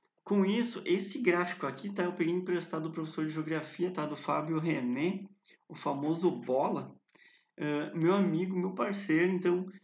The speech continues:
eu vou deixar, inclusive, o link dele aqui pra vocês, tá?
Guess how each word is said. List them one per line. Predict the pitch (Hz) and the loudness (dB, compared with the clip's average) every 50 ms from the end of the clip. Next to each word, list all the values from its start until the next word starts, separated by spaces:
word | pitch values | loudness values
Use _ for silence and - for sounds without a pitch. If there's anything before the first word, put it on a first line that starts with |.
| _ _ - | _ _ -8
eu | - 151 | -2 2
vou | 170 180 | 2 2
deixar, | 196 208 202 202 208 196 | 2 2 0 0 -2 -4
inclusive, | 196 196 196 180 175 175 185 185 196 | -2 0 0 0 0 0 0 -2 -2
o | 220 214 | -2 0
link | 196 175 160 160 190 226 240 240 - 175 | 0 0 0 -2 -2 -2 -2 -4 -4 -6
dele | 147 139 156 156 170 170 160 | -4 -2 0 0 2 0 -2
aqui | 156 - 165 | -4 -6 -6
pra | - 165 160 | -4 -2 -2
vocês, | 147 143 131 135 - 165 185 - - | -2 -4 -6 -6 -6 -6 -6 -6 -4
tá? | - 151 160 185 - - | -4 -4 -4 -4 -6 -8